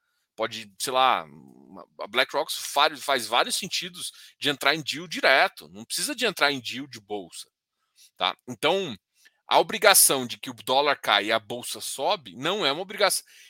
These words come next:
Eles têm uma correlação, mas, hum,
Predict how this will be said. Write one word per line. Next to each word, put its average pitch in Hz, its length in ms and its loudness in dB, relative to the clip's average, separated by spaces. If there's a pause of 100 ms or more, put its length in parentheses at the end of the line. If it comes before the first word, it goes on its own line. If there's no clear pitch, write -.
Eles - 760 0 (220)
têm 240 260 2
uma 233 160 -2
correlação, 123 880 -2 (520)
mas, 135 1500 0 (340)
hum, 170 460 -14